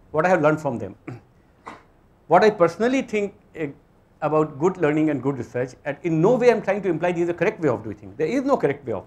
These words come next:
doing things. There are different ways of doing things. This is my way, they are, this is what I find. It depends on a lot of things. It depends on your background, depends on your priorities, it depends on your values, it depends on a lot of things. How you think about life.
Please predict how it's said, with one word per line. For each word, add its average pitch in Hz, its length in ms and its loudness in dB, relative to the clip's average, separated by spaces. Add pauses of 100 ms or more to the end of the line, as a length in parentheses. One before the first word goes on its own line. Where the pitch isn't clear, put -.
doing 101 160 -16
things. 95 140 -20 (480)
There 175 100 4
are - 20 -6
different 226 240 2
ways 190 140 6
of 120 120 0
doing 110 180 -6
things. - 240 -20 (220)
This 180 120 -4
is 247 80 -2
my 208 400 0
way, 165 140 -2
they 139 120 -2
are, 160 140 4
this 190 120 -4
is 202 40 -8
what 202 140 2
I 185 220 0
find. 123 280 -6 (340)
It 190 80 -10
depends 240 240 -2
on 247 60 -2
a 196 40 -4
lot 202 180 2
of 269 120 -2
things. 147 260 -6
It 147 80 -8
depends 190 300 -8
on 190 120 -4
your 185 120 0
background, 170 400 -4
depends 160 240 -10
on 170 160 -4
your 170 120 -4
priorities, 170 580 -4
it 131 60 -14
depends 170 220 -10
on 180 80 -4
your 165 140 0
values, 160 400 -2
it - 240 -20
depends 185 200 -2
on 170 60 -2
a - 20 2
lot 170 160 8
of 160 120 0
things. 101 300 -12 (460)
How 160 80 2
you 185 140 -2
think 170 260 -2
about 156 180 -2
life. 135 280 -2